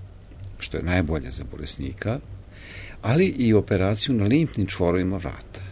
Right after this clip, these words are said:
Sastavni deo tiroidektomije, odnosno uklanjanje štitaste žlijezde, je uklanjanje, e, limfnih čvorova vrata ispred i bočno,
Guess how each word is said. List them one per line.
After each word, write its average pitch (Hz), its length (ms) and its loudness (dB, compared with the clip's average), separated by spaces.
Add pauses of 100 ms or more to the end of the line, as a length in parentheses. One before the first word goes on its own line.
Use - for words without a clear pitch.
(440)
Sastavni 117 680 6
deo 82 300 2
tiroidektomije, 78 840 0
odnosno - 300 -4
uklanjanje 85 340 -4
štitaste 110 400 -4
žlijezde, 131 320 2
je 117 100 4
uklanjanje, 123 440 0
e, 95 100 4 (600)
limfnih 117 340 2
čvorova 110 420 -2
vrata 117 480 -2 (300)
ispred 160 420 2 (100)
i 151 180 6
bočno, 113 540 2